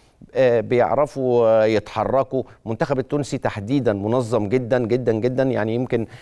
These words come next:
النواقص الفنية هو بيعوضها دايمًا بتنظيمه وتحركات اللعيبة جوه ال-، الملعب. وطبعًا اكيد هم بتبقى طبعًا تشكيلاتهم اعتقد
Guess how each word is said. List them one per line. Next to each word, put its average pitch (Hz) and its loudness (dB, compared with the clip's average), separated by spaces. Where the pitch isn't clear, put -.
النواقص 107 0
الفنية 120 0
هو 131 2
بيعوضها 113 2
دايمًا 143 2
بتنظيمه 127 2
وتحركات 117 -2
اللعيبة 110 0
جوه 120 2
ال-، 98 -2
الملعب. 143 0
وطبعًا 160 2
اكيد 135 0
هم 147 2
بتبقى 127 -2
طبعًا 123 0
تشكيلاتهم 113 -2
اعتقد 110 -2